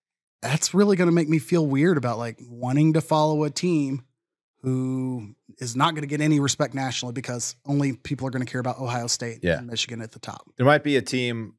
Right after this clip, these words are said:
Speaker 2: you know, five states away that you share a conference with that you're gonna play once every six years <laughs> or something, or once every four years, whatever it might be. And it's like, are we, well, oh, hi, I forgot we were already in the same conference. So it loses some of that, like,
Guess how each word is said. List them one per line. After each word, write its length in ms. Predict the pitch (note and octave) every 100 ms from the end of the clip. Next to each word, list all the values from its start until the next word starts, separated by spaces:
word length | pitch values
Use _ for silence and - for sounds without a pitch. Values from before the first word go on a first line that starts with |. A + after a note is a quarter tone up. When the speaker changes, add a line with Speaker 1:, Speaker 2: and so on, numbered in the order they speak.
| _
Speaker 2:
you 140 | A2
know, 120 | G#2 G2
five 360 | - A2+ A2
states 360 | - A2+ G#2+ -
away 380 | F#2+ F#2+ F#2+ F2+
that 140 | F#2
you 100 | F2+
share 220 | - F#2+
a 20 | F2+
conference 460 | F#2+ F#2 F#2 -
with 320 | F2+ D#2+ - _ _ _ _ _ _ _ _ -
that 60 | G2
you're 100 | F#2+
gonna 160 | F2+
play 220 | E2 G2 E2+
once 320 | F#2+ F#2+ E2
every 340 | F2+ F2+ E2+ -
six 340 | - G2 -
years 260 | F2+ G2 -
<laughs> 80 |
or 60 | B2+
something, 560 | - - D#3 - C3 A2
or 120 | G#2+
once 240 | A2 A2
every 200 | A#2 G2+
four 280 | - A2 G#2
years, 280 | F#2+ G#2 F#2
whatever 260 | G2 G2 G2
it 60 |
might 300 | F2+ F2+ E2+
be. 300 | F#2 F2 E2 - - - - -
And 80 | F#2
it's 120 | F2+
like, 160 | F#2+ F2
are 80 | G2+
we, 200 | A2 F#2+ -
well, 160 | G2+ F2
oh, 100 | A2
hi, 300 | F#2 - C#3+
I 40 | F2+
forgot 200 | - E2+
we 60 |
were 60 | G#2+
already 160 | G2 G2
in 100 | F#2+
the 60 |
same 240 | - F#2+ E2+
conference. 460 | - F#2+ D#2+ D#2+
So 80 | G#2
it 160 | G#2 A2+
loses 320 | C3+ C3 G#2+
some 180 | - A2+
of 80 | G#2
that, 200 | G#2 F#2+
like, 240 | F#2+